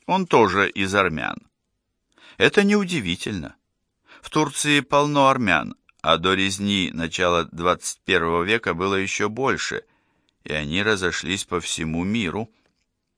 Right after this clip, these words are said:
который, как я уже говорил, тесен. Кто-то из тех, кто сейчас прочтёт эти строки, через десять-двадцать лет пожмёт руку тому, кто жал её мне.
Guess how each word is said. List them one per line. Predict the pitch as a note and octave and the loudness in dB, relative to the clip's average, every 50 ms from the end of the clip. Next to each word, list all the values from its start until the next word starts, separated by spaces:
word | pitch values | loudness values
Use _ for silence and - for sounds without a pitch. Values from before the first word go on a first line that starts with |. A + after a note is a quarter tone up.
| _ _ _ _ _ _ _ _ | _ _ _ _ _ _ _ _
который, | - D2+ D#2 - C#3+ E3 E3 D3 | -8 -8 -2 0 0 2 0 0
как | - - C3 A#2+ - | 0 -2 -2 -2 0
я | B2+ A#2+ | 0 0
уже | A#2 G#2+ G#2 A#2 A2 | 0 0 0 -2 -2
говорил, | G2+ G#2 G2 F#2+ F#2 F2 E2 E2+ F#2+ F#2 F2 _ _ _ _ _ _ _ _ _ _ _ _ _ | 0 0 0 2 0 0 0 -2 -4 -4 -6 _ _ _ _ _ _ _ _ _ _ _ _ _
тесен. | - - F#2+ D2+ C#2 - - - - - - _ _ _ _ _ _ _ _ _ _ _ _ _ _ _ _ _ - - - - | -4 -2 -2 -2 -2 -6 -10 -12 -12 -16 -20 _ _ _ _ _ _ _ _ _ _ _ _ _ _ _ _ _ -20 -20 -12 2
Кто-то | - D3 D3+ D3 D#3+ | 6 6 6 8 6
из | D#3 D3+ C#3+ - | 2 2 2 0
тех, | - D#3 D3+ C3+ - | 2 2 2 2 2
кто | - - A#2+ A#2 | 2 2 2 2
сейчас | - B2 A2+ - B2 A#2 - - | 2 0 0 2 2 2 2 0
прочтёт | - G2+ G2 - - - - G2 F#2 F2+ - - - | 0 0 0 0 0 0 2 2 0 0 -2 -12 -6
эти | F#2 E2+ D#2 - E2+ E2 | -6 -6 -4 -4 -6 -6
строки, | - - - - C#3 D#3+ D#3 - - F2 - - _ _ _ _ _ _ _ _ _ _ _ _ | -6 -8 -8 -4 -4 -4 -4 -4 -4 -6 -6 -6 _ _ _ _ _ _ _ _ _ _ _ _
через | - - F2 F2 F2 F2+ F2 - - - - _ _ _ | -8 -6 -2 0 0 0 -2 -4 -8 -12 -16 _ _ _
десять-двадцать | - D#2+ G#2+ C3+ C#3 C3+ - - A#2 F2 D#2 D#2+ F#2+ A2+ A#2 A2+ - - A2 G#2+ - | -2 2 2 2 2 2 -2 -4 -4 -6 -4 2 2 2 2 2 -2 -8 -10 -10 -8
лет | F#2+ F#2+ G2 F#2+ - - _ _ _ _ _ _ _ _ _ | -4 -2 -2 -2 -2 -6 _ _ _ _ _ _ _ _ _
пожмёт | - F#2 F#2 - C#3+ E3+ F#3+ F#3 - | 0 0 0 0 -2 -4 -4 -4 -2
руку | E3+ F#3+ F#3+ E3 D#3 C#3+ | -4 -4 -4 -4 -6 -4
тому, | - - B2 B2 C#3+ E3 D#3+ | 0 0 0 0 0 -4 -6
кто | - - - A2+ G#2 | -8 -4 -2 0 0
жал | F#2 F#2 B2+ D3+ D3+ C#3+ | 0 0 -2 -2 -2 -2
её | B2 A2 G#2 A2+ B2 | -2 -2 -2 -2 -2
мне. | G#2+ E2+ D#2 D2 D#2 F#2 G2+ F#2+ | -2 -4 -4 -4 -4 -4 -4 -6